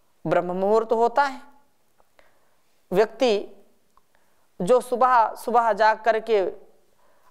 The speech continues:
अपनी दिनचर्या में प्रवृत्त होता है, योग प्राणायाम करता है, अपना ध्यान उस परमात्मा में, उस भगवान में लगाता है,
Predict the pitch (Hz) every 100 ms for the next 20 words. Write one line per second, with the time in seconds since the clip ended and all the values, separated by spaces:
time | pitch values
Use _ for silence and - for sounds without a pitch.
0 | - 208 226 202 214 202 220 220 233 220
1 | 214 214 208 214 208 214 233 233 226 226
2 | - _ _ _ _ _ _ _ - 185
3 | 196 240 226 220 220 214 226 233 233 233
4 | 226 226 233 226 226 - - _ _ _
5 | _ _ _ - 208 226 233 233 196 -
6 | - 180 185 214 226 226 226 - 208 202
7 | 202 208 220 226 220 214 202 190 190 208
8 | 226 233 233 220 226 226 240 226